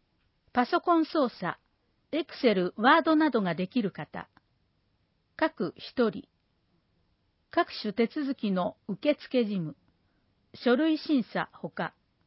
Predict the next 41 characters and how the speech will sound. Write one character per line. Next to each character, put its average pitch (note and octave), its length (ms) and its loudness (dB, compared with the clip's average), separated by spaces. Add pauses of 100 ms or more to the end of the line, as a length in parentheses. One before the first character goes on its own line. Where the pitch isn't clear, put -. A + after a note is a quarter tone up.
(880)
四 - 180 0
月 F4 180 4 (140)
一 D#4+ 180 0
日 D#4+ 280 -2
か G#3+ 100 -2
ら E3+ 220 -2
一 G#3 240 -2
年 C4 240 4
間、 D3+ 300 -10 (840)
月 A#3+ 300 0
曜 F4+ 180 4
日 C#4 100 -2
か G#3+ 120 2
ら F#3 120 0
金 C#4 280 2
曜 D4+ 180 4
日 F#3 100 -2
の F3 160 -2
う E3+ 80 -6
ち、 F3+ 300 -10 (720)
一、 G#3+ 420 -6 (640)
週 D#4+ 400 2
五 F#3 140 -4 (200)
日、 G3+ 220 -2 (380)
午 D4 160 4
前 C4+ 220 2
九 D4 140 -2
時 B3+ 140 0
三 C#4 260 2
十 D4 140 -4
分 G3 280 -4
か F3+ 140 -2
ら F3 220 -2 (120)
午 C#4+ 200 4
後 B3+ 180 4
四 C#4 160 4
時 A3+ 200 -2
十 B3 220 0
五 F3 160 -4
分。 E3 300 -10 (580)
二、 B3 320 4